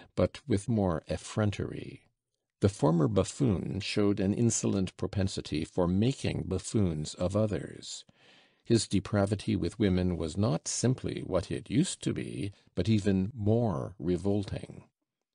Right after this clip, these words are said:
In a short time he opened a great number of new taverns in the district. It was evident that he had perhaps a hundred thousand roubles, or not much less. Many of the inhabitants of the town and district were soon in his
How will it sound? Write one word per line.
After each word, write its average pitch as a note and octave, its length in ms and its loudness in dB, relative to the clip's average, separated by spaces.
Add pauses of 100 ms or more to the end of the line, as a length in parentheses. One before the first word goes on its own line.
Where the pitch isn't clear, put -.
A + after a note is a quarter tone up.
(180)
In A2 140 4
a G#2 60 6
short B2 360 0
time G2 340 0
he F#2+ 180 0
opened G2+ 400 0
a - 80 -8
great F2 260 -4
number E2+ 320 0
of - 180 -6
new F#2+ 280 2
taverns - 880 -2
in D2 160 0
the D#2+ 60 -4
district. - 600 -6 (960)
It C#3+ 120 0
was G3 200 2
evident F#2+ 500 0
that F#2+ 180 0
he A#2+ 180 4
had - 460 -2
perhaps F2 580 -2
a C#2+ 100 0
hundred F2+ 480 2
thousand F#2 640 -2
roubles, F#2 580 -2
or D#2 280 -2
not F2 240 0
much - 320 -4
less. - 580 -6 (540)
Many F2+ 200 2
of F2+ 100 0
the F#2+ 100 0
inhabitants F2 640 0
of E2 100 0
the F2 80 -2
town F#2 340 0
and E2+ 160 0
district - 440 -6
were F2 80 0
soon G2 340 4
in F2 160 -2
his E2 300 -2